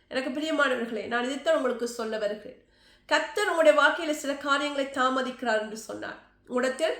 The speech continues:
பிரியமாய் இல்லை என்று அர்த்தமில்லை.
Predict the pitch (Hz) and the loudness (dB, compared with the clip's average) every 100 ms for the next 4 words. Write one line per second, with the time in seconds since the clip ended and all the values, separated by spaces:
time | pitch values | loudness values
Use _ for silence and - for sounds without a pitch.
0 | - - _ 247 269 294 302 339 466 - | -10 -20 _ -4 2 4 6 6 4 -4
1 | - _ _ _ 269 294 311 311 311 254 | -18 _ _ _ -4 -2 4 4 4 2
2 | 262 285 - 247 - 233 214 208 208 | 0 0 -2 -4 -2 -4 -2 -6 -12